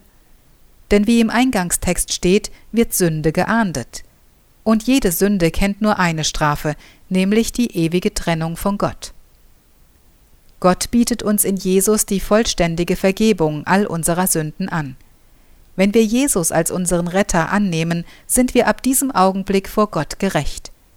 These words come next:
Er hält uns keine unserer Sünden aus der Vergangenheit,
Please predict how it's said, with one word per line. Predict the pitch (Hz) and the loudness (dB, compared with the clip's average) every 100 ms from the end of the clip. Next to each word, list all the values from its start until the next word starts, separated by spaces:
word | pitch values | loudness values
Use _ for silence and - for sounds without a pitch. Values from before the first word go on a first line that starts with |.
| _ - _ _ _ - | _ -20 _ _ _ 0
Er | 190 | 2
hält | 202 202 | 2 0
uns | 185 - | -2 -4
keine | 214 214 196 - | -2 0 0 -4
unserer | 170 160 151 | -2 0 0
Sünden | - 175 165 165 160 | 0 -2 -4 -6 -4
aus | 160 | -2
der | - 151 | -2 -4
Vergangenheit, | 151 160 160 175 160 160 160 - | -2 0 0 -2 -2 -2 -2 -8